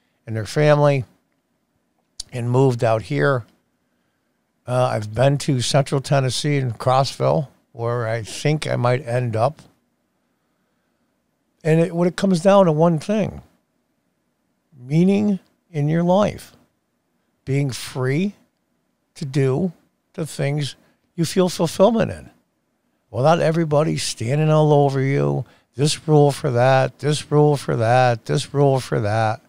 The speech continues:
There's a couple episodes where he goes back to California, and of course, they're not used to wearing the mask now in Tennessee. It, they do wear them, but it's not nearly as restrictive. And he lives by Maryville,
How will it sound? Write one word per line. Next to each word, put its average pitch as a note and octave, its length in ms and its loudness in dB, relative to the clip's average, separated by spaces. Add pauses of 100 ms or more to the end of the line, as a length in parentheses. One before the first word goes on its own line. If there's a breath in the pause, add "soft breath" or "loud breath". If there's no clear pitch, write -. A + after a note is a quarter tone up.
(540)
There's B2 140 -10
a A2+ 40 -6
couple B2+ 360 2
episodes B2 580 2
where A#2+ 60 -2
he A#2 40 -2
goes A2+ 200 -2
back B2 240 2
to G#2+ 100 -12
California, A#2+ 800 0
and G#2 120 -6
of G#2 60 -12
course, A#2 220 -4
they're C3 100 -4
not B2 220 -2
used A#2+ 200 -8
to B2 60 -6
wearing A2+ 380 -4 (440 soft breath)
the A2 80 -8
mask C#3 380 0
now G#2+ 200 -4
in G#2 60 -8
Tennessee. A2+ 640 -6 (760)
It, C3+ 80 -18 (100)
they D#3 280 2
do D#3+ 220 4
wear B2+ 260 4
them, F#2 340 -8
but B2+ 80 -6
it's - 160 -8
not C3+ 260 -2
nearly C3+ 440 0
as G#2 160 -4
restrictive. F#2+ 760 -6 (560)
And A#2 640 -8
he C3+ 120 0
lives C3 220 2
by A2+ 220 0
Maryville, B2 720 0